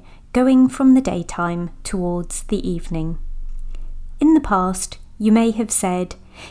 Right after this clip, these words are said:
"It's been a hard day. I deserve this.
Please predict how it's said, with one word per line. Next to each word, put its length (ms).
"It's 200
been 180
a 60
hard 360
day. 440
I 120
deserve 500
this. 460